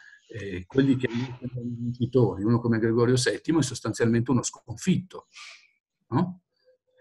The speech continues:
Ecco, però, eh, e, e invece il vincitore, perché ha il consenso di quasi tutti, è Enrico quarto.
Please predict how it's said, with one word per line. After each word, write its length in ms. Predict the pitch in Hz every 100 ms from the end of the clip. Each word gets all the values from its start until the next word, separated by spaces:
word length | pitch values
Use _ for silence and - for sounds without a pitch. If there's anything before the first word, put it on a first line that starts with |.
| _ 135
Ecco, 180 | 123
però, 440 | 127 180 220 - -
eh, 160 | 143 -
e, 380 | 131 127 127 127
e 80 | 139
invece 320 | 131 165 117
il 60 |
vincitore, 680 | 107 139 151 151 143 101 107
perché 280 | 117 - 113
ha 100 | 123
il 80 | 117
consenso 480 | 113 - 131 123
di 140 | 113 -
quasi 320 | 127 123 139
tutti, 420 | 104 - - 101
è 120 | 117
Enrico 380 | 131 104 104 110
quarto. 600 | - 175 98 - - -